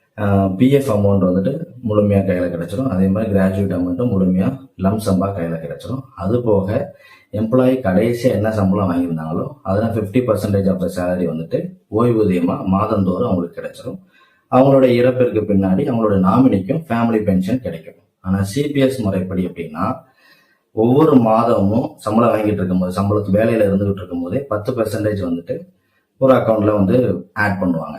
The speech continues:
சி பி எஸ் அக்கௌண்ட் அல்லது பி ஆர் ஏ என் அக்கௌண்ட் சொல்லிட்டு ஒரு அக்கௌண்ட் சொல்றாங்க, பெர்மனன்ட் ரிட்டையர்மெண்ட் அக்கௌண்ட் நம்பர்னு சொல்லி சொல்றாங்க. அந்த கணக்குல வந்துட்டு ஒவ்வொரு கவர்மெண்ட் எம்ப்ளாயுமே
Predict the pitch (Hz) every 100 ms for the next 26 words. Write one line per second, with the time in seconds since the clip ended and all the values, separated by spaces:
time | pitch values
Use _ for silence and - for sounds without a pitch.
0 | - - 127 120 110 101 92 - 98 95
1 | 92 98 110 110 104 101 92 92 90 87
2 | 90 87 87 82 104 80 95 95 90 80
3 | 73 80 - - _ 107 107 110 117 95
4 | 92 101 101 101 95 90 - 85 85 80
5 | 82 95 92 82 82 - 80 - - _
6 | _ _ _ _ - 120 139 143 135 120
7 | 120 123 104 98 101 175 - - _ -
8 | 117 127 131 113 113 123 117 101 101 101
9 | 113 95 87 110